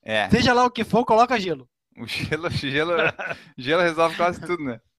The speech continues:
Speaker 2: Não sei por que que ele usa gelo pra tratar câncer. Usa câncer pra tudo.
Speaker 1: <laughs>
Speaker 2: Não, cara, eu, sinceramente, eu, quando uma batida, alguma coisa assim, eu falo, "Ó, bota gelo e tal." Qualquer outra coisa, procura um médico, cara. Eu não tenho condição nenhuma de dar uma,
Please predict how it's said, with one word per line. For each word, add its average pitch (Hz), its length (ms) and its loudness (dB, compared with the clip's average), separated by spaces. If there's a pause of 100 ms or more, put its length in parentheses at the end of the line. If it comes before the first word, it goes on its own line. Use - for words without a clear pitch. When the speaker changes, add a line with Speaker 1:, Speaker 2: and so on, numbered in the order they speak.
(100)
Speaker 2:
Não 202 80 -8
sei 302 140 0
por - 80 -4
que 330 80 -4
que 302 100 -4
ele 262 80 -2
usa 247 280 2
gelo 214 220 4
pra 214 80 2
tratar 196 280 2
câncer. 165 440 -6
Usa 247 280 -4 (160)
câncer 320 200 0
pra 330 140 2
tudo. 381 300 2
Speaker 1:
<laughs> - 800 -10 (380)
Speaker 2:
Não, 240 200 4
cara, 180 240 2
eu, 214 300 0
sinceramente, 202 540 -2
eu, 160 100 -16
quando 175 880 -4 (160)
uma 180 180 0
batida, 175 600 0
alguma 156 180 -2
coisa 165 180 0
assim, 185 400 -4 (400)
eu 190 120 -6
falo, 294 240 4
"Ó, 127 60 0
bota 139 300 -2
gelo 180 280 0
e - 20 -12
tal." - 240 -20
Qualquer 233 300 2
outra 508 240 4
coisa, 254 340 6
procura 240 320 -4
um 202 40 -6
médico, 139 440 -6
cara. - 160 -6
Eu - 120 0
não - 60 -2 (120)
tenho 196 320 -4
condição 185 360 -6
nenhuma 185 300 -6
de 156 100 -8
dar 156 200 0
uma, 151 340 -8